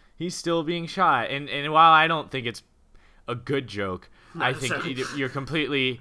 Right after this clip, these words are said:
Speaker 1: outside the realm of trying to be even remotely realistic with it. 'Cause who was the guy that they showed earlier who could take all the bullets? He got shot, like, six times.
Speaker 2: That was Bullet Tooth.
Speaker 1: That was Bullet Tooth. Okay, yeah. So
Speaker 2: Yeah.
Speaker 1: he, so
Speaker 2: Which, what, which is what I wanna bring up the next thing, which is how Bullet Tooth dies.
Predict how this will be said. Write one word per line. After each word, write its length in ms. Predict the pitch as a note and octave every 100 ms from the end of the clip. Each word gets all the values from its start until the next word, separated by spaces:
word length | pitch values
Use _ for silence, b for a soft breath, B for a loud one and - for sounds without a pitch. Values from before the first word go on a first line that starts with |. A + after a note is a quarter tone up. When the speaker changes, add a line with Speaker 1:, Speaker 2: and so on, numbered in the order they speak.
| B B C3
Speaker 1:
outside 460 | B2+ - A#2+ A#2
the 80 | A2
realm 460 | G2 G#2 G2+ F#2+ F#2
of 340 | F#2 F2+ F2
trying 340 | - G2+ F#2+ F#2
to 60 |
be 300 | F2+ F2+ F2 D#2
even 260 | A2+ G#2 G2
remotely 460 | F#2 B2 C#3 A#2
realistic 580 | E2+ D#2+ D#2 D2+ - D#2
with 120 | D#2+
it. 160 | D#2+ D2+
'Cause 220 | C3+ C3 B B
who 140 | C4+
was 140 | E4 C4+
the 100 | A#3
guy 220 | G#3+ G#3
that 120 | G3
they 100 | E3+
showed 300 | C3+ E3 E3
earlier 480 | D3 D3+ C#3+ B2+ A2
who 120 | A2
could 220 | - A2+
take 240 | - B2+ A2
all 100 | G2+
the 80 | E2+
bullets? 340 | F#2+ E2+ D#2+
He 100 | A2
got 120 | G2+
shot, 180 | - G2
like, 100 | F2+
six 260 | - G#2 -
times. 420 | F#2 E2+ D2+ -
Speaker 2:
That 80 | D3
was 100 | C3+
Bullet 200 | C#3+ C#3+
Tooth. 220 | G2+ - _ _ _ - _ - _
Speaker 1:
That 160 | D#3+ F3
was 160 | F#3
Bullet 240 | A#2 F#2+ F2
Tooth. 200 | D2 F#2+
Okay, 220 | G#2 F#2
yeah. 140 | G#2
So 160 | E2 -
Speaker 2:
Yeah. 180 | B3+ F#3+
Speaker 1:
he, 120 | G3 - - -
so 400 | - G#3+ G3+ F3+ - _ _ _ -
Speaker 2:
Which, 160 | G3
what, 220 | A3+ G3
which 180 | G#3 G3+
is 220 | G3 E3+ -
what 200 | E3+ E3+
I 80 | E3+
wanna 180 | F3+ E3
bring 200 | E3+ E3
up 80 | E3
the 60 |
next 320 | D3 G#3+ -
thing, 220 | - A2+ A#2+
which 160 | C3
is 100 | B2+
how 260 | B2+ C3+ C3+
Bullet 360 | B2 B2 B2+
Tooth 220 | - B2+ -
dies. 440 | F3 D3 F2 -